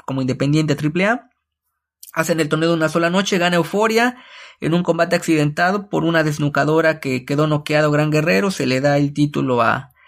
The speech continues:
Euforia porque su rival no pudo continuar y ahora el Terrible con,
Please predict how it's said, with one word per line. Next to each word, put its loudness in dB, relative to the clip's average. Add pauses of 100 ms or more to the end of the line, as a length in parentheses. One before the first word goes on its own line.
(320)
Euforia 0
porque -2
su 0
rival 0
no -2
pudo -2
continuar 0
y 2
ahora 2
el -2
Terrible 0
con, -6